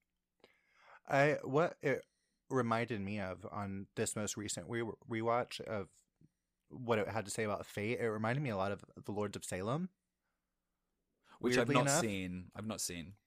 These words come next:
Speaker 2: But
Speaker 1: Uh, uh, it has similar ideas on fate. It's obviously not, well, I mean, it gets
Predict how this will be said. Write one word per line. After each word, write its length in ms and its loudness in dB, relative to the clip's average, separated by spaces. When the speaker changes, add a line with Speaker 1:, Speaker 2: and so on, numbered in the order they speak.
Speaker 2:
But 240 -2
Speaker 1:
Uh, 200 2
uh, 360 2
it 140 0
has 440 0
similar 560 -2
ideas 480 -6
on 400 -10
fate. 460 -8
It's 140 -8
obviously 360 -6
not, 240 -8
well, 220 -4
I 40 -12
mean, 80 -8
it 60 -14
gets 180 -8